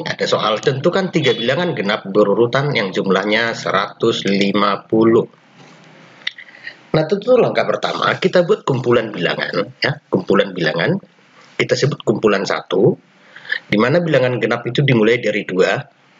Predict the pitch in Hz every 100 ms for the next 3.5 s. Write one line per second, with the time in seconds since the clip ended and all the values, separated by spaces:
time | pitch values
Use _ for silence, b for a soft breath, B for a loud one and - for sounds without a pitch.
0 | - - 107 98 95 117 135 139 107 -
1 | 123 127 - 92 90 87 127 123 - 101
2 | 87 92 90 - 123 92 92 90 82 90
3 | 82 92 160 -